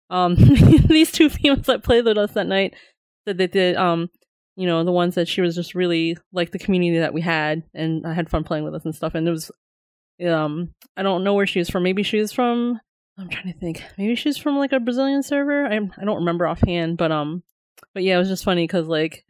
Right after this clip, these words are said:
she was sitting here calling. She's like, "Oh, no, no, no." I'm like, "What?" And she's like, "Oh, no." And, and she had an add-on, and the other healers that weren't in our group blew all their <laughs> cooldowns on Sylvanas. I was like, "Oh, no." <laughs>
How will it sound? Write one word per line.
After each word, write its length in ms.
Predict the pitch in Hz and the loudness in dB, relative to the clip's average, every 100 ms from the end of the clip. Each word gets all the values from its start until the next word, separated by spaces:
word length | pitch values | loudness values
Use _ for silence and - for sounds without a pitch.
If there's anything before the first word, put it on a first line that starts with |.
| 226 | -8
she 180 | - 220 | -2 -2
was 160 | 196 | -2
sitting 280 | - 214 185 | -2 -2 0
here 120 | 202 | 0
calling. 240 | 175 196 180 | 0 0 0
She's 120 | - | 2
like, 120 | 208 | 0
"Oh, 140 | 226 240 | 2 0
no, 220 | 247 240 | 2 2
no, 180 | 247 247 | 0 0
no." 240 | 254 247 | 0 0
I'm 120 | 214 208 | 0 0
like, 320 | 202 202 - _ _ _ _ | 0 0 -4 _ _ _ _
"What?" 280 | 220 240 240 | -4 0 0
And 100 | 202 | 0
she's 180 | - 220 | -2 -4
like, 120 | 226 | -2
"Oh, 100 | 247 | 0
no." 220 | 247 247 | 2 4
And, 140 | 202 196 | 4 4
and 220 | 185 180 | 2 0
she 160 | - 226 | 2 2
had 160 | 202 | 4
an 100 | 175 | 2
add-on, 500 | 160 175 175 165 170 | 0 0 2 0 -2
and 300 | - 170 170 - _ _ - - | -2 -2 -2 -6 _ _ -10 -8
the 220 | 185 196 | -2 0
other 440 | 175 190 180 180 180 _ _ - | 2 4 2 2 -2 _ _ -6
healers 340 | 214 190 180 | 0 2 4
that 140 | 175 - | 2 2
weren't 220 | 185 170 | 0 0
in 100 | 170 | 0
our 120 | 160 | 0
group 240 | 160 180 190 | 0 0 0
blew 340 | 180 190 190 | 0 4 6
all 140 | 190 | 6
their 140 | 196 185 | 4 2
<laughs> 20 | |
cooldowns 640 | - 185 190 202 294 285 | 0 0 2 4 4 6
on 120 | 254 247 | 4 4
Sylvanas. 680 | 254 226 - 214 - 277 | 6 6 6 2 4 2
I 80 | 226 | 2
was 100 | 220 | 2
like, 180 | 208 180 _ | 0 -4 _
"Oh, 180 | 196 196 | -12 -10
no." 520 | 190 185 202 208 254 - _ _ _ _ _ _ _ - 349 | -8 -8 -6 -6 -8 -10 _ _ _ _ _ _ _ -20 -20
<laughs> 80 | - | -16